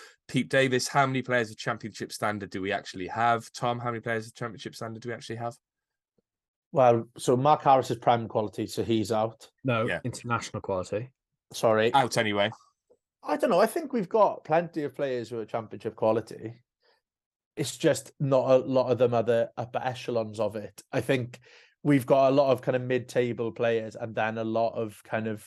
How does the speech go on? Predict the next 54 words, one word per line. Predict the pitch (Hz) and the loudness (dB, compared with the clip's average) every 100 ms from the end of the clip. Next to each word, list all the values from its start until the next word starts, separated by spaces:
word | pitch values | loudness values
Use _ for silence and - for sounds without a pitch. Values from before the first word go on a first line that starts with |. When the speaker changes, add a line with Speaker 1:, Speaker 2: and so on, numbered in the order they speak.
| _ | _
Speaker 2:
League | 123 117 117 107 | -6 -4 -4 -2
One | 117 113 110 | -2 -2 -2
ones | 107 | -8
to | - | -6
make | 110 110 117 | -4 -2 -4
up | 120 - | -6 -8
for | - 92 | -8 -6
it. | - - | -8 -8
So | 135 127 | -2 -2
I | - 143 | 0 0
don't | 202 | 0
think | 190 | 0
we're | 127 120 | -2 -2
lacking, | 123 123 - 110 110 113 _ _ _ _ _ _ _ | -2 -4 -6 -8 -8 -14 _ _ _ _ _ _ _
like, | 127 120 | -8 -6
consistent | 123 113 127 - 113 | -6 -6 -6 -6 -4
championship | 123 107 117 - | -2 -2 -4 0
players. | 120 110 98 | 2 2 0
We | 113 | -6
just | 104 120 | -6 -6
need | 123 120 117 | -4 -2 -2
a | 123 | -4
couple | - 120 120 | -4 -4 -4
to | 107 117 | -4 0
add | 113 101 | -2 -2
a | |
spark. | - - 117 107 - | -8 -2 -2 -2 -4
And | |
we've | 120 | -2
got | 123 123 | 2 4
one | 127 127 | 4 2
in | 123 117 | 0 0
Robinson | 117 107 110 - 113 117 120 _ _ _ _ _ _ 120 | 0 -2 -8 -10 -12 -12 -14 _ _ _ _ _ _ -4
and | 110 | 0
then, | 110 110 - - | -2 -4 -12 -4
uh, | 127 123 | 0 0
like, | 117 117 | -2 -4
Keith | - 120 - | -4 -6 -2
Bray | 120 113 | 0 2
as | 104 | 0
well. | 110 110 107 | 0 0 0
But | 120 | -2
outside | 117 - 127 113 | -2 -2 -2 -2
of | 110 | -2
that, | 113 110 | -4 -4
I | 107 | -8
think | - 113 110 | -6 -6 -6
we've | 104 | -4
got | 117 | -2
a | 113 | -2
lot | 113 | -4
of, | 110 | -6
like, | 110 - | -6 -8
just | - | -18